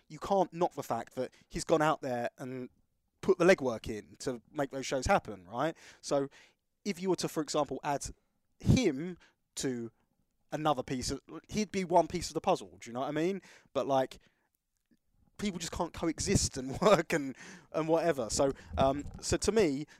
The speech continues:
um, the, the, the furthering of wrestling is, is about, um, you know, having all those pieces of the puzzle connected, moving forward in the same direction. So, so you said, like, in F W A, the wrestlers that were there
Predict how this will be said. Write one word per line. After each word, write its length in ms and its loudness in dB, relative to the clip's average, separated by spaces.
um, 320 4
the, 280 6
the, 180 4
the 80 0
furthering 640 4
of 300 6
wrestling 680 -2
is, 280 -2
is 160 -2
about, 380 2
um, 540 0
you 100 -6
know, 80 -2
having 240 -2
all 180 -2
those 200 4
pieces 300 -4
of 60 -10
the 80 -4
puzzle 460 -2
connected, 640 -4
moving 360 -4
forward 280 -6
in 80 -8
the 60 -8
same 200 -4
direction. 520 -4
So, 220 -10
so 140 -8
you 100 -6
said, 200 -2
like, 160 -8
in 100 -2
F 140 -2
W 280 -2
A, 140 4
the 100 -12
wrestlers 320 -4
that 120 -8
were 160 -2
there 300 2